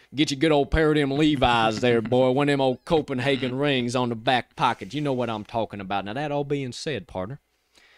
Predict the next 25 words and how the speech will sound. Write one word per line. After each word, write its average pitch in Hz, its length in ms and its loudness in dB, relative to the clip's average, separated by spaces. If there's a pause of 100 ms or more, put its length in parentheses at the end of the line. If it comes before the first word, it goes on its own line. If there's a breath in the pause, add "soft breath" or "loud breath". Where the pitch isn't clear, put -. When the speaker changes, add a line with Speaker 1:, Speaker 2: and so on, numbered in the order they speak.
(280 soft breath)
Speaker 1:
we 143 140 0
ain't 180 140 2
got 185 180 2
no 139 120 0
Southern 123 360 0
teams 123 240 -2
playing 127 240 -4
in 117 80 -4
this 120 220 -4
one, 139 80 -8
so - 100 -8
I'm 110 80 -8
gonna 98 100 -8
drop 104 420 -8
that 85 200 -6
accent, 104 500 -8
and 98 280 -4
we 143 180 -2
are - 80 -4 (160)
<laughs> - 140 -6 (160)
going, 160 260 2 (200)
you 190 200 -6
like 123 180 -2
that 156 200 -2
transition? 123 500 -2